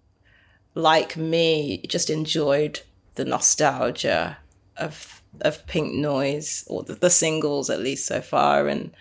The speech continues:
um, it's nice. It's a nice feeling, isn't it, when you've got, like, good memories of a decade or a particular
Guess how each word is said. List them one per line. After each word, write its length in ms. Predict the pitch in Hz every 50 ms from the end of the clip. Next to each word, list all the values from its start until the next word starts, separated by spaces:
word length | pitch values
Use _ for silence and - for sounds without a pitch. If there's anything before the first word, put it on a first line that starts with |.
| - - - - - - - - _ -
um, 680 | 143 151 156 151 147 151 151 151 147 151 160 165 175 - _ _ _ _ _ _ _ _ _ _ _ -
it's 200 | 220 220 - 226
nice. 540 | 220 214 214 208 226 285 330 269 208 - -
It's 120 | - -
a 40 | 190
nice 440 | 208 208 202 190 196 233 233 - -
feeling, 400 | - 220 247 262 226 180 170 185
isn't 200 | 185 202 190 175
it, 140 | - -
when 180 | - 165 160 165
you've 160 | 175 170 170
got, 260 | - 170 170 - -
like, 400 | 165 170 160 - - - - - _ _ _ _ _ _
good 360 | - 185 185 185 185 175 175 170
memories 680 | 165 165 165 175 190 185 160 131 107 127 147 - -
of 420 | 151 139 127 - - - - - _
a 80 | 156 156
decade 800 | - - 156 - - - 156 143 - 80 90 - 117 - - 156
or 200 | 123 117 131 -
a 40 |
particular 680 | - - - - - - - 165 151 143 139 135 -